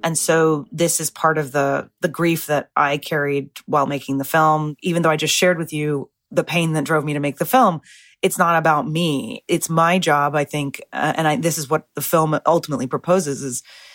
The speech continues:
if you're not directly living the crisis day to day, the invitation is for you to sit and hold space for those who are,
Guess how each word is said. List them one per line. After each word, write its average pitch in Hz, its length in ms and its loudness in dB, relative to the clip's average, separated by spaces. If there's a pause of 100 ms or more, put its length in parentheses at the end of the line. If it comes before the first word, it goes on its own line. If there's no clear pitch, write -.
(180)
if 170 180 0
you're 180 180 2
not 190 320 4 (140)
directly 165 840 0 (180)
living 175 380 2
the 156 60 -4
crisis 147 600 -2 (180)
day 165 180 4
to 151 100 -2
day, 147 500 0 (500)
the 160 140 0
invitation 175 640 0
is 147 120 -4
for - 180 -2
you 156 200 -2
to - 140 -8
sit - 500 -2
and 147 160 0
hold 156 340 0
space - 540 0
for 160 160 0
those 147 260 0
who 143 160 -4
are, - 420 -2